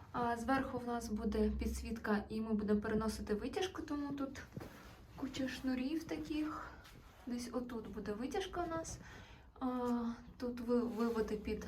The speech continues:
лампи. І оця частина, тут у нас буде дзеркало з підсвіткою. Тут куча всього, тут, скоріш за все, ще будуть розетки.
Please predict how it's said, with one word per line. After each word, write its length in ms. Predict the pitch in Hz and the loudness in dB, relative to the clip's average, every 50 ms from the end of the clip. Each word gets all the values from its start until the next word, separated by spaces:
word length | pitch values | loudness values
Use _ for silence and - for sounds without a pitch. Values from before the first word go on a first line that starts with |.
| - - | -6 -4
лампи. 480 | - 233 226 226 262 339 349 359 359 349 349 349 - - - - - - - - - - - - - - - - - - - - | 0 4 4 6 6 4 2 2 4 4 4 4 0 -6 -16 -16 -14 -14 -14 -14 -14 -16 -16 -16 -16 -16 -16 -16 -18 -18 -10 -4
І 240 | 269 277 294 294 277 | 0 4 4 6 6
оця 380 | - 240 240 240 240 262 302 | 6 6 6 6 6 4 2
частина, 680 | 311 311 311 285 294 - - 285 277 269 269 262 262 262 262 254 - - - - - - - - - - | 4 4 2 2 2 0 0 0 2 2 2 2 2 0 -2 -6 -8 -10 -12 -14 -14 -14 -14 -14 -4 2
тут 180 | - 254 240 233 | 2 4 4 6
у 40 | |
нас 200 | 233 233 220 214 | 6 6 6 6
буде 260 | 208 214 220 208 220 214 | 4 2 2 4 4 4
дзеркало 640 | 202 - 208 202 220 214 - 254 269 302 370 392 - - - - - - - - - - - - - - - - - - - - | 4 4 4 4 4 4 6 6 8 8 6 6 2 -2 -8 -14 -18 -20 -20 -20 -20 -20 -20 -20 -20 -20 -4 0 0 0 0 -2
з 80 | - | -4
підсвіткою. 800 | - - - - - 285 285 294 285 - - 269 262 262 262 262 262 - - - - - - - - - - - - - - | -2 0 0 2 4 4 4 4 4 4 6 8 10 10 10 8 6 2 -6 -12 -14 -14 -14 -14 -16 -20 -20 -18 -16 -8 -4
Тут 180 | - 233 - | -4 -4 0
куча 260 | - 247 233 240 240 | 2 2 2 4 4
всього, 400 | 233 - - 247 226 220 226 220 | 2 4 6 6 6 8 6 4
тут, 180 | 214 - - - | 4 2 -2 -4
скоріш 280 | - - 233 220 220 233 | 2 4 4 6 6 6
за 60 | 226 | 4
все, 180 | 220 - 233 | 4 6 4
ще 140 | 220 - 226 | 4 2 2
будуть 280 | 208 214 214 214 214 214 | 2 2 2 2 4 4
розетки. 580 | 214 202 220 240 294 - - - 359 370 370 | 4 6 6 6 4 4 4 4 4 6 4